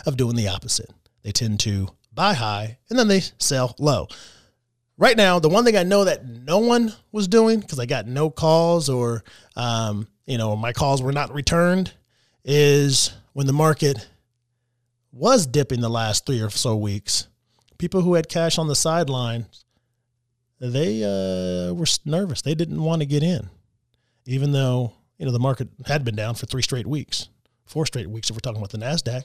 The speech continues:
No one wants to get in then. What do they generally wanna do? They wanna wait until the market goes up, which is basically saying, "Hey,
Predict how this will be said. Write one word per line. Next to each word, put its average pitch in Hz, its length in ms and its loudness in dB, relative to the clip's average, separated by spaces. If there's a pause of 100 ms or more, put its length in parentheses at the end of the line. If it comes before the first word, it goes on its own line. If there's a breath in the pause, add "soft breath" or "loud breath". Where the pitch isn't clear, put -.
(100)
No 135 140 -8
one 156 140 0
wants 156 160 -4
to 151 40 -6
get 143 160 -2
in 156 140 0
then. 90 160 -6 (680)
What 156 80 -6
do 170 60 0
they 165 120 2
generally 170 300 2
wanna 165 200 2
do? 165 100 2
They 139 100 0
wanna 117 160 -2
wait 147 160 -2
until - 140 -12
the 120 60 -6
market 135 260 -4
goes 120 220 0
up, 92 180 -6 (800)
which 123 160 -4
is 107 80 -2
basically 135 340 0
saying, 123 240 -2
"Hey, 104 280 -6